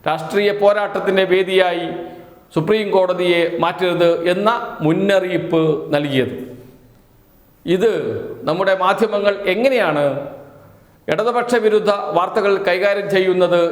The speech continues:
എന്നതിൻ്റെ ഉദാഹരണമാണ്. ഇതേപോലെയാണ് ഇപ്പോൾ പുതിയ വാർത്ത തുടങ്ങിയിട്ടുണ്ട്. ശബരിമല, ശബരിമലയിൽ സ്വർണ്ണക്കവർച്ച നടന്നിട്ടുണ്ട് എങ്കിൽ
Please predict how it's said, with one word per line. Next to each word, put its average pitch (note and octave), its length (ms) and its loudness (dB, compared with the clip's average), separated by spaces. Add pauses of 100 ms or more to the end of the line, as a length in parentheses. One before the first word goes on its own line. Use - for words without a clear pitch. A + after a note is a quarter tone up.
(140)
എന്നതിൻ്റെ E3 440 0 (220)
ഉദാഹരണമാണ്. C3+ 600 0 (760)
ഇതേപോലെയാണ് B3 640 0 (180)
ഇപ്പോൾ A3+ 160 2 (140)
പുതിയ A3 280 0
വാർത്ത B3 200 0 (140)
തുടങ്ങിയിട്ടുണ്ട്. A#3+ 560 2 (520)
ശബരിമല, A3 420 0 (760)
ശബരിമലയിൽ A#3 600 2 (220)
സ്വർണ്ണക്കവർച്ച A3+ 720 0 (200)
നടന്നിട്ടുണ്ട് G3+ 560 0 (260)
എങ്കിൽ C3+ 200 0